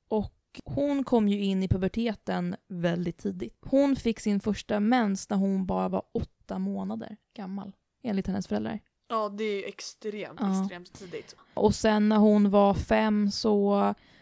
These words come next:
Speaker 1: upptäckte hennes föräldrar en massa på hennes mage som de trodde var en tumör först.
Speaker 2: Mm.
Speaker 1: Så de tog med henne till läkaren som sa att hon var gravid.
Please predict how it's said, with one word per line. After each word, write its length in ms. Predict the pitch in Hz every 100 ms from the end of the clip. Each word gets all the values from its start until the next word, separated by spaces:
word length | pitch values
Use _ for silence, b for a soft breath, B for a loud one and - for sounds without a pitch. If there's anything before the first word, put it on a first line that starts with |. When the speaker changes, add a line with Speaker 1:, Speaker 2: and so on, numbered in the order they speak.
| b _ -
Speaker 1:
upptäckte 400 | 214 - 202 202
hennes 220 | 196 190
föräldrar 440 | 208 196 196 196
en 360 | 196 196 196 190
massa 400 | 208 - - 262
på 120 | -
hennes 200 | 220 202
mage 340 | 214 208 208 233
som 120 | 208
de 100 | 196
trodde 260 | 202 185
var 200 | 190 202
en 100 | 208
tumör 360 | 196 214 247 -
först. 380 | - 220 - - b b b
Speaker 2:
Mm. 200 | 202 190 185 _
Speaker 1:
Så 100 | -
de 120 | 214 202
tog 120 | 208
med 180 | 208 196
henne 180 | 196
till 120 | 190 208
läkaren 580 | 202 - 196 202 202 220 b b b
som 560 | - - 202 190 190 185 - -
sa 340 | - 208 214
att 80 | 185
hon 160 | 190 180
var 100 | 180
gravid. 480 | 185 196 196 202